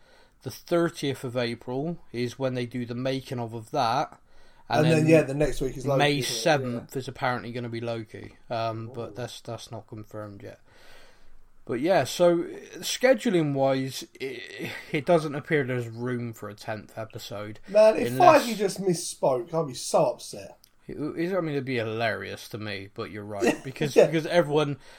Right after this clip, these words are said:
Speaker 1: analyses everything. So it's like, you know,
Speaker 2: Yeah.
Speaker 1: you, you make one misstep and everyone's jumped on it. You're like, "Oh,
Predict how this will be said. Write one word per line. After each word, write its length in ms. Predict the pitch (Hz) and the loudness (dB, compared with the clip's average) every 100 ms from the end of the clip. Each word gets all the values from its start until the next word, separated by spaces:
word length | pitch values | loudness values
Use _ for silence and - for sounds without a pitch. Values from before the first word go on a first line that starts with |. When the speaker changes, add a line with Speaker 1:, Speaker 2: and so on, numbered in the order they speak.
| - _ | -20 _
Speaker 1:
analyses 920 | 160 151 147 131 120 120 120 120 113 - - | 6 8 4 0 0 0 -2 -4 -6 -10 -6
everything. 760 | 123 117 120 - 131 104 110 - | -6 -6 -12 -6 -6 -6 -10 -16
So 220 | - 143 | -6 -4
it's 140 | 120 - | -2 -2
like, 180 | 123 123 | -4 -4
you 80 | |
know, 100 | 120 | -4
Speaker 2:
Yeah. 340 | 120 131 139 147 | 2 2 2 -2
Speaker 1:
you, 80 | 143 | -4
you 60 | |
make 200 | 147 139 | -4 -4
one 340 | 143 139 139 135 | -4 0 0 0
misstep 600 | 135 127 - 139 123 - | -2 -4 0 0 0 -4
and 100 | 113 | -6
everyone's 400 | 120 127 120 113 | -6 -6 -8 -10
jumped 380 | - 135 123 - | -4 -2 -2 -10
on 120 | 113 | -12
it. 60 | - | -12
You're 100 | 131 | -14
like, 160 | - | -6
"Oh, 300 | 165 170 127 | 0 0 -2